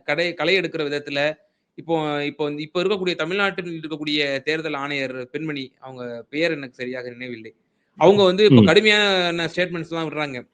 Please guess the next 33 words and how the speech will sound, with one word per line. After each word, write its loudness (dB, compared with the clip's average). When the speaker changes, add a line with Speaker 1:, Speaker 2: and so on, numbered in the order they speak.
Speaker 1:
"ஃபார்மை 2
கொடுக்கலாட்டி 2
உங்க -2
பேரே 0
போயிடும், -6
Speaker 2:
நீக்கிறோம் 10
Speaker 1:
அ, 6
இப்ப 6
Speaker 2:
அப்படின்னு. 4
Speaker 1:
நீங்க 4
சொன்னது 10
Speaker 2:
ம். 0
Speaker 1:
போல, 0
ஆ, -2
பேரே 2
போய் -2
நீக்கிருவோம்." -6
அதே 0
போல 2
நீங்க -2
போட்டோஸ், -2
இதுல -4
பல -2
டிஃபிகல்டிஸ் -6
சொல்றீங்க -6
இல்லையா, -4
இதுவாவது 0
குறைந்தபட்சம் -4
களை -2
எடுக்கப்படுமா -8
நீதிமன்றத்தால் -10
அப்படிங்கிற -6
ஒரு -8